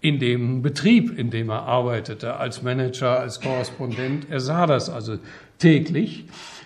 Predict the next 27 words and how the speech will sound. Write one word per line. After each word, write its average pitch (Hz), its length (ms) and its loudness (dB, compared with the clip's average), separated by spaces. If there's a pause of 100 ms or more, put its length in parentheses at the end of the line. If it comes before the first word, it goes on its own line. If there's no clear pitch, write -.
(280)
Ähm, 151 720 4 (320)
er 160 220 -2
hat - 460 -6 (640)
etwas 170 440 6
betrieben, 180 540 2
was 143 200 2
man 127 240 0
heute, 240 540 4 (400)
also 117 220 -10
jedenfalls, 127 340 -4
ich, - 220 -14 (120)
ich 135 160 -16
habe 135 200 -10
ja 127 80 -2
lang 127 220 -2
genug 127 340 -4 (440)
Studenten 151 560 2
beigebracht, 135 600 2
wie 131 60 0
man 123 240 0
forscht. 160 480 -6
Man 135 160 -2
nennt 131 180 -4
sowas 151 300 -8
Expertengespräche. - 1300 -8 (500)
Ja, 147 280 -6
man 127 360 -4